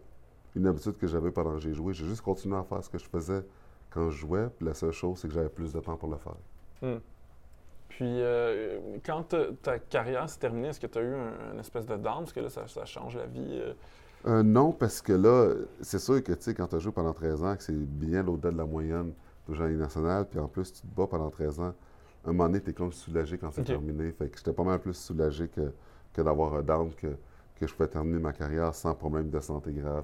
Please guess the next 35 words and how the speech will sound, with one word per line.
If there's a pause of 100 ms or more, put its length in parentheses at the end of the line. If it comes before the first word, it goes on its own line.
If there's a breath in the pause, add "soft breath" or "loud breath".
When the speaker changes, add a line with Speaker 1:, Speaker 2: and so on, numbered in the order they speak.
Speaker 1:
puis
sans
Speaker 2:
Hmm.
Speaker 1:
commotion,
puis
absolument
Speaker 2:
Hmm.
Speaker 1:
rien. (500)
Speaker 2:
Wow. (580 loud breath)
Euh,
puis
c'est
quoi
ton
premier
projet ?
Parce
que
là,
t'es,
t'es,
t'as,
t'as
lancé
plein
d'affaires,
t'as
investi
dans
plein
d'affaires.
C'est
quoi,
t'es,
tu